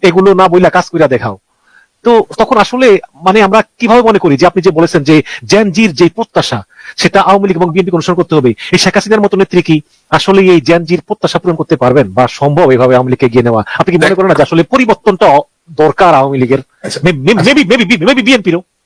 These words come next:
Speaker 2: আচ্ছা, দেখেন, আমি আপনাকে একটা আন্তর্জাতিক চক্রান্তের কথা বলি। সবাই তো স্বাধীন চক্রান্ত, চক্রান্ত করে, আমি একটা আন্তর্জাতিক চক্রান্তের কথা বলি। হুসেইন মোহাম্মদ এরশাদ যখন স্বৈরাচার হিসেবে পদত্যাগ করলেন, ক্ষমতা থেকে চলে গেলেন, উনিশশো একানব্বই সালের নির্বাচনে কে এলো ক্ষমতায়?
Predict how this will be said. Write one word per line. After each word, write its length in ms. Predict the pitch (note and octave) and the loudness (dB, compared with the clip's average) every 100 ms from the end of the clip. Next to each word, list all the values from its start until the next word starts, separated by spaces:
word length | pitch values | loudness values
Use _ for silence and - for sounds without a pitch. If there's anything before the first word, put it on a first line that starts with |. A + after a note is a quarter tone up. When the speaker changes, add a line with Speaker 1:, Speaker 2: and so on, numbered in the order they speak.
| _ _ _ | _ _ _
Speaker 2:
আচ্ছা, 200 | - - | -4 -2
দেখেন, 320 | A2 B2 C#3 - | -2 0 0 0
আমি 200 | - C3+ | 0 0
আপনাকে 260 | - C3+ | 2 0
একটা 420 | C#3 E3+ C#3 - - | 2 0 0 -2 -2
আন্তর্জাতিক 580 | A#2+ A#2+ A#2 A2+ A2+ B2+ | -2 -2 -2 -2 -2 -2
চক্রান্তের 460 | C#3+ C#3 A#2 G2+ | -2 0 -2 -2
কথা 220 | F#2+ F2 | -6 -6
বলি। 180 | E2 - | -8 -8
সবাই 200 | - A2+ | -2 -2
তো 60 | C#3+ | 0
স্বাধীন 280 | D3+ E3+ E3+ | -2 -2 -2
চক্রান্ত, 480 | E3+ F3 - E3 | -2 -2 0 0
চক্রান্ত 360 | D#3+ D#3 D#3 D#3 | 0 0 0 -2
করে, 220 | D#3 E3 | 0 0
আমি 100 | A#2 | 0
একটা 160 | C3 B2 | -2 -4
আন্তর্জাতিক 300 | G#2+ G2 G2+ | -4 -8 -6
চক্রান্তের 320 | - - - | -8 -10 -10
কথা 120 | - | -10
বলি। 160 | - - _ _ _ _ _ - - _ _ _ _ - | -12 -16 _ _ _ _ _ -20 -20 _ _ _ _ -2
হুসেইন 340 | D3 D#3+ G3+ A3+ | -2 2 0 2
মোহাম্মদ 340 | G#3+ A3 G3+ | 0 0 0
এরশাদ 440 | E3+ - F#3+ G3+ | -2 0 -2 -2
যখন 400 | F#3+ D#3+ F#3+ F#3+ | -4 -2 0 0
স্বৈরাচার 400 | F#3+ - E3 D3+ | -2 0 0 2
হিসেবে 260 | C#3+ C#3 E3 | 0 0 -2
পদত্যাগ 360 | - - C3 C3 - | 0 0 0 -4 -4
করলেন, 280 | G2+ E2 - - | -6 -6 -14 -18
ক্ষমতা 280 | - B2 A#2+ | -4 -2 0
থেকে 180 | A#2 B2 | -2 -4
চলে 260 | - F3+ - | 0 0 0
গেলেন, 200 | - - _ _ _ _ _ _ _ _ _ _ | -6 -18 _ _ _ _ _ _ _ _ _ _
উনিশশো 280 | - F3 E3+ | -2 0 0
একানব্বই 380 | G3 F#3 F3+ E3+ | 0 0 0 0
সালের 160 | D#3+ F3+ | 0 0
নির্বাচনে 360 | E3+ E3 E3+ | 2 0 -2
কে 120 | D#3+ | 0
এলো 240 | F#3 F3 F3 | 0 2 0
ক্ষমতায়? 400 | D#3 D#3+ D#3+ | 0 0 -2